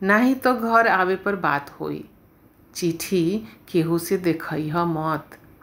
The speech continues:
राजेंद्र।" और उसके बाद पता है राजेंद्र प्रसाद, अठारह मिर्ज़ापुर स्ट्रीट,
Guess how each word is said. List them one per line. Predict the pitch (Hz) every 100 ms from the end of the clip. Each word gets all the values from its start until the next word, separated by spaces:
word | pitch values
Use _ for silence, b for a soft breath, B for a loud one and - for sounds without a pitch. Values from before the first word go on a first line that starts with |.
| - - - _ - -
राजेंद्र।" | 160 151 147 - 151 151 - - - - - _ _ - - - - - - -
और | 180 185
उसके | 165 - 156
बाद | 156 143 - - _ _ _ _ 185
पता | 170 175
है | 151 139 147 - - - b b b 180
राजेंद्र | 165 160 165 165
प्रसाद, | 165 165 - 160 165 - - _
अठारह | 160 - - 156 156 156 170 - - -
मिर्ज़ापुर | 180 180 170 165 165 151
स्ट्रीट, | 151 - 160 151 151